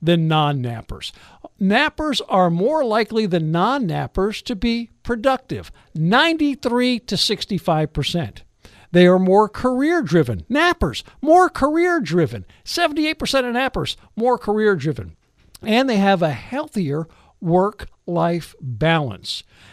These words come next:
And after a nap, people said they feel relaxed, happy,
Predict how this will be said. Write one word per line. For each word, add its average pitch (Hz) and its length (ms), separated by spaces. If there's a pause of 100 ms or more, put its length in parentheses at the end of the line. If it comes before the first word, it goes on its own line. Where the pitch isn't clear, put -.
(100)
And 139 160
after 294 340
a 247 80
nap, 156 320
people 196 340
said 180 280
they 147 140
feel 120 260
relaxed, 196 800 (240)
happy, 220 580